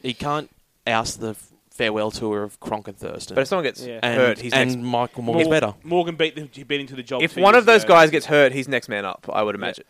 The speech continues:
Speaker 3: Um, and then from here, what you should do, mate, is go bet in Corbin Sims. If he takes out, you're in, 'cause I think Sims is a definite shot with all the middle forwards missing,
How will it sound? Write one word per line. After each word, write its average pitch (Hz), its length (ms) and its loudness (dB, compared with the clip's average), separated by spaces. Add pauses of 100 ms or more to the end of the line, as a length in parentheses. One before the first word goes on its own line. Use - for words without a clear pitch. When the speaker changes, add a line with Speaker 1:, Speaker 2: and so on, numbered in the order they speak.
(580)
Speaker 3:
Um, 143 380 -8 (160)
and 151 160 -8
then 165 260 -4
from 170 180 -8
here, 175 320 -4
what 156 180 -6
you 170 60 -14
should 151 140 -14
do, 151 120 -4
mate, 147 280 -6
is 131 140 -14
go 143 120 -6
bet 139 180 -6
in 139 100 -12
Corbin 135 360 -8
Sims. 156 380 -14
If 113 140 -12
he 123 80 -14
takes 127 280 -10
out, 110 120 -10
you're 110 180 -12
in, 110 160 -14
'cause 113 100 -20
I 117 40 -12
think 117 160 -16
Sims 120 260 -16
is 107 60 -20
a 107 40 -16
definite 107 380 -16
shot 107 240 -14
with 104 120 -16
all 110 120 -14
the 107 100 -20
middle 110 180 -16
forwards 107 300 -20
missing, 110 300 -20